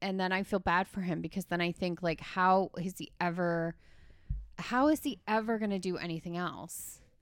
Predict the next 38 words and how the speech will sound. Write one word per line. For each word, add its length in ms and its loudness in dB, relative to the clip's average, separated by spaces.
and 260 2
be 260 2
as 240 4
successful? 760 -2
And 200 -2
yet 220 -2
he 100 0
does. 440 -2
He's 360 -4
just, 400 -6
he's 260 4
just 180 0
one 160 4
of 100 4
those 280 4
actors, 640 0
and 100 0
I 80 4
think 300 -2
a 60 4
lot 380 4
of 100 0
it 260 0
for 160 2
him, 340 -4
for 220 4
me, 300 0
with 260 0
watching 380 -2
him, 260 -2
first 180 2
of 60 4
all, 40 8
I 60 6
think 160 0
he's 120 -4
super 280 2
underrated. 640 -2